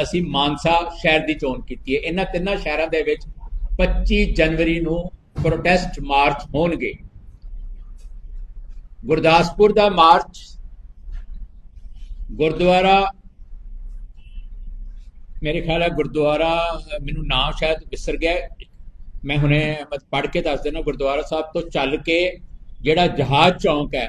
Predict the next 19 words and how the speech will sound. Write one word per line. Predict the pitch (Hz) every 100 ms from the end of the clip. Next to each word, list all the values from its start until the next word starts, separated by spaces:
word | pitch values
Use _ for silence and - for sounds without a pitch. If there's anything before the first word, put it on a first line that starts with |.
| -
ਉੱਥੋਂ | 131 156
ਤੱਕ | 165 165 -
ਜਾਏਗਾ। | 165 170 180 180 - - - - - - - - -
ਜਲੰਧਰ | 151 156 185 202 214
ਦੇ | 214 185
ਵਿੱਚ | 170 165 180 180 180 - - - - - - - - - - - - - - - - - - - - 123 - - - - -
ਗੁਰਦੁਆਰਾ | 156 156 185 190 190
ਪਾਤਸ਼ਾਹੀ | - 156 160 - 180
ਨੌਵੀਂ | 175 156 156 175
ਗੁਰੂ | 156 165
ਤੇਗ | 151 160 -
ਬਹਾਦਰ | 151 151 170
ਸਾਹਿਬ | - 165 165
ਤੋਂ | 165
ਚੱਲ | 160 151 151
ਕੇ | 160 170
ਮਾਡਲ | 147 143 151 165
ਟਾਊਨ | 156 156
ਤੋਂ | 165